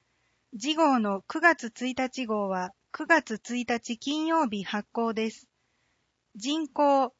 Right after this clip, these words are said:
火災、救急、救助、交通事故は九月一日号に掲載します。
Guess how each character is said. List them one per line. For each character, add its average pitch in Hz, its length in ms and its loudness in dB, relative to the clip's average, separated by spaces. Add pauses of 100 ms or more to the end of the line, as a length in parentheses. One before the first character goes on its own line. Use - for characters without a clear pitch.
(180)
火 269 160 0
災、 320 460 0
救 302 300 -2
急、 277 400 -2
救 294 360 -2
助、 185 340 -4 (200)
交 311 200 2
通 302 260 -2
事 285 140 -6
故 220 160 -2
は 185 240 -2 (240)
九 339 140 -2
月 302 320 2
一 294 300 -2
日 302 320 0
号 262 180 2
に 214 180 -2
掲 233 240 0
載 220 260 0
し 220 160 -6
ま 208 200 -2
す。 - 260 -20